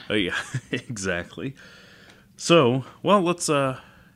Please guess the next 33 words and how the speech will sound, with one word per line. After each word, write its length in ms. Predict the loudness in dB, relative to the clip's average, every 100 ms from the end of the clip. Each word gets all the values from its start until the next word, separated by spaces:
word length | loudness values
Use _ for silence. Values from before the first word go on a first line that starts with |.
| _ _ _ _ -8
move 180 | -4
on 160 | -2 0
to 100 | 2
our, 200 | 0 -2
our 120 | -6 -6
next 240 | -6 -4
bit 120 | -4
of 60 | -2
news 280 | -2 -4 -4
here. 280 | -4 -4
The 300 | -4 -4 -4 -8
Green 320 | -6 -4 -4 -6
Party 560 | -6 -6 -4 -6 -8 -14 _ _ _ _ _ _ -6
is 160 | -4 -2
back. 420 | -2 -4 -10 -20
<laughs> 60 | -16 -16 -16 -20 _ _ _ _ _ _ _ _ _ _ _ _ -12 0
I 40 | 0
don't 120 | 6
know 100 | 4
if 40 | 6
you 100 | 2
recall, 320 | 2 2 2
they 80 | 0
were 120 | -2
taking 360 | -4 -4 -6 -6
off 260 | -2 -2 -2
the 60 | -4
ballot, 380 | -2 -4 -10 -16 -20 -20 -20 _ -4
uh, 160 | -2
a 40 | 0
couple 240 | -2 -2
years 240 | -2 -2 -4
ago. 280 | -10 -12